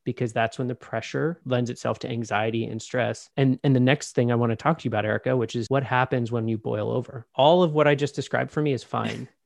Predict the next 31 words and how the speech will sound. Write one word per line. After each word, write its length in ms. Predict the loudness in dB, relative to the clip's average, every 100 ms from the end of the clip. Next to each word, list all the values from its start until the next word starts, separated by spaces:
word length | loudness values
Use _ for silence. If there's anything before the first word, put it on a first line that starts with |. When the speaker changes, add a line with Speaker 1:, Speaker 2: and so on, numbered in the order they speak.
| -2
Speaker 2:
Okay. 80 | 2
Speaker 1:
Until 340 | 2 4 4
I 80 | 4
miscalculate 720 | 2 0 0 0 0 0 0
and 100 | 0
something 260 | -2 0 0
happens 480 | 0 -2 -4 -4 -6
and 180 | -6 -6
I 80 |
boil 320 | 0 2 2 4
over, 340 | 4 2 0
which 240 | 0 -2
means 320 | -2 -2 -2 -2
that 280 | -2 -2 -2
I've 140 | -4
got 260 | 0 -2 -2
too 200 | 0 2
much 260 | 2 0 -6
to 100 | -2
do 220 | 0 -2
and 180 | -2 -2
not 240 | 0 2
enough 220 | 2 0
time 240 | -2 -4 -4
to 120 | -6
do 200 | -4 -2
it. 140 | -2 -4
And 80 | -4
I 100 | -4
become 540 | -6 -6 -6 -4 -6 -8 _ _ _ -4
anxious, 720 | -2 -2 -4 -4 -4 -6 -14